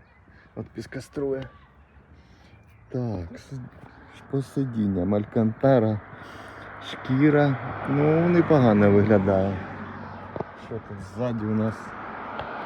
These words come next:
Ну, ззаді вам видніше через телефон. Так, А шоста.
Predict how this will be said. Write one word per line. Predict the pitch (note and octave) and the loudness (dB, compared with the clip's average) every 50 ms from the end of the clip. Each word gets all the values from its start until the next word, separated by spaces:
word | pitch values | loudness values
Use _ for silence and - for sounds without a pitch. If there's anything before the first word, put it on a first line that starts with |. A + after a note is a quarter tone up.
| - - - - - - - - - - - - - - - | -10 -10 -10 -8 -8 -8 2 2 2 2 2 -2 -2 -2 -2
Ну, | - A#2 A#2 A2 G#2 - | 0 -2 -4 -4 -4 -2
ззаді | G#2+ A2+ A2+ G#2+ G#2+ | -2 -2 0 0 0
вам | G#2 G#2+ A2 G#2+ G#2+ | 0 2 2 2 0
видніше | G#2+ G#2+ G2+ G#2 G#2 F#2+ G2 F#2+ F2+ F2 - - F2 E2 - | 0 -4 -4 -4 -4 -4 -4 -6 -8 -8 -8 -12 -16 -14 -12
через | G2 F2 G2 F#2+ - - - - - - - | -12 -12 -12 -14 -16 -18 -20 -20 -20 -18 -14
телефон. | A#2 G#2 G2+ G2+ - - C#3+ C#3+ C#3 C3 - - - - - - - - - - - - - - - - - - - - - - - - - - - - - - - - - - - - - - - - - - - - - - - - - - - - - - - - - - - - - - - - | -10 -10 -10 -10 -10 -10 -8 -8 -8 -8 -12 -16 -20 -20 -20 -20 -20 -20 -20 -20 -20 -20 -20 -20 -20 -20 -20 -20 -20 -20 -20 -20 -20 -20 -20 -20 -20 -20 -20 -20 -20 -20 -20 -20 -20 -20 -20 -20 -20 -20 -20 -20 -20 -20 -20 -20 -20 -20 -20 -20 -20 -20 -20 -20 -20 -20 -20 -20 -20 -20 -20 -20 -20 -12
Так, | - A2 G#2+ G2+ G2 F2 F2 F2 - - - - | -10 -8 -8 -6 -6 -8 -8 -10 -12 -14 -12 -8
А | A2 A2+ | -8 -8
шоста. | G#2+ - - G#2+ G2+ F#2+ F2+ - - - - B2+ C#3 D3 | -8 -10 -10 -10 -8 -10 -10 -12 -18 -14 -12 -10 -10 -10